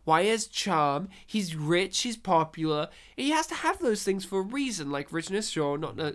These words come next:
you gotta just be his dad's, but the charmingness, the popularity, all that has to come from somewhere, and just being an idiot doesn't cut it. He does have moments of tenderness to him, and I think it's great. Uh, yeah,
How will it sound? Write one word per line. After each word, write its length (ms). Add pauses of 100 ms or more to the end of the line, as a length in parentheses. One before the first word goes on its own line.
you 300
gotta 100
just 220
be 100
his 80
dad's, 340 (320)
but 260 (280)
the 80
charmingness, 840
the 80
popularity, 640
all 280
that 240 (140)
has 260
to 80
come 220
from 180
somewhere, 640
and 220 (280)
just 200
being 180
an 100
idiot 480
doesn't 380
cut 240
it. 180
He 180
does 260
have 300
moments 500
of 160
tenderness 680
to 260
him, 220 (100)
and 80
I 80
think 200
it's 140
great. 560 (880)
Uh, 400 (140)
yeah, 480